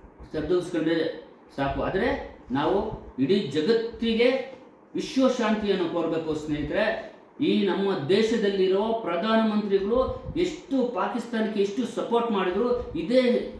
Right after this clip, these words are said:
ಇದೇ ಜಾಗದಲ್ಲಿ, ಇದೇ ಭಾರತ ದೇಶದಂತಹ ಒಂದು ದೇಶ, ಆ, ಪಕ್ಕದಲ್ಲಿದ್ದು ಇಷ್ಟು ಸಹಾಯಗಳು ಮಾಡ್ಕೊಂಡಿದ್ರೆ ಸ್ನೇಹಿತರೆ,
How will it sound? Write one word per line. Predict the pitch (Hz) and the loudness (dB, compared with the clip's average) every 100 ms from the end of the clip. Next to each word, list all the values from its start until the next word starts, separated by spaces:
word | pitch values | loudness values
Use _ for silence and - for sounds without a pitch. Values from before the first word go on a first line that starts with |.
| - | -8
ಇದೇ | 208 262 | 0 0
ಜಾಗದಲ್ಲಿ, | 202 208 226 214 208 156 - - 165 | 0 -2 -2 0 0 0 -2 -4 -4
ಇದೇ | 190 254 214 | 0 0 0
ಭಾರತ | 180 240 247 | 0 0 2
ದೇಶದಂತಹ | 214 220 214 208 214 214 202 196 | 2 2 2 0 0 2 2 2
ಒಂದು | 185 202 190 - | 2 2 2 2
ದೇಶ, | 214 208 | 0 2
ಆ, | 175 - - - 147 143 | 0 -2 -6 -8 -4 -2
ಪಕ್ಕದಲ್ಲಿದ್ದು | - 180 214 226 208 202 196 160 - - | -2 -2 -2 2 2 4 4 2 0 -6
ಇಷ್ಟು | 190 - 269 214 | -8 -8 -4 -4
ಸಹಾಯಗಳು | 214 208 233 226 214 196 | -2 -2 2 2 2 0
ಮಾಡ್ಕೊಂಡಿದ್ರೆ | 196 190 202 185 175 | 0 0 0 2 0
ಸ್ನೇಹಿತರೆ, | 175 180 185 208 214 196 - | -2 -2 0 0 0 -2 -8